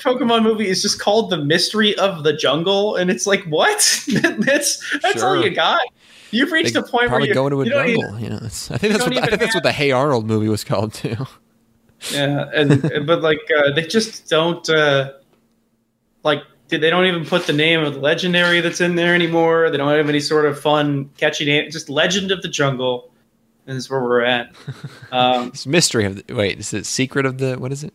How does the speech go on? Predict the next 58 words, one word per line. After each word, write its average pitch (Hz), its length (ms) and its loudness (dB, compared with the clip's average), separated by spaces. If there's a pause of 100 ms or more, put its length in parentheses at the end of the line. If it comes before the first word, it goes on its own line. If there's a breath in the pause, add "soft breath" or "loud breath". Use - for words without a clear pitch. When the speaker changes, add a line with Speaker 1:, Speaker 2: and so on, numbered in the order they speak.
(100)
Speaker 1:
Is 160 160 2
that 196 220 4
it? 226 180 0
Maybe 165 180 2
Secret 185 380 0
of 185 80 -2
the 185 60 -10
Jungle? 196 460 -4 (100)
Speaker 2:
I 135 40 -8
think 135 220 0
you, 135 80 -2
the, - 120 -6
at 107 200 -2
Speaker 1:
Whatever. 160 140 0
Speaker 2:
first 117 140 -2
you 110 60 2
said 104 280 2
s-, - 200 -8
Mystery 104 420 -6
or 101 40 -4
Secret 104 320 -4
of 101 80 -6
the 101 80 0
Jungle. 110 400 -4 (160)
I - 100 -4
don't - 120 -6
know. - 200 0
Speaker 1:
Um, 175 300 0 (140)
Pokemon 220 400 2
the 208 80 0
movie 196 260 -2
Secrets 185 480 -2
of 170 160 0
the 156 100 2
Jungle. 127 500 -2
Speaker 2:
Secrets - 640 -8
of - 20 -8
Speaker 1:
Which 170 140 0
Speaker 2:
the 196 80 2
Speaker 1:
is, 180 80 2
which, 185 280 -2
Speaker 2:
Jungle. 165 140 -2
Speaker 1:
which - 260 -2
is 180 140 0
actually, 202 420 2
that's 175 200 2
also 170 340 2
going 156 220 0
to 139 120 -4
be 147 60 -2
the 143 120 -2
subtitle 143 640 0
for 147 120 -4
the 147 80 0
next 143 220 0
Black 143 280 0
Panther 147 360 0
movie. 120 560 -6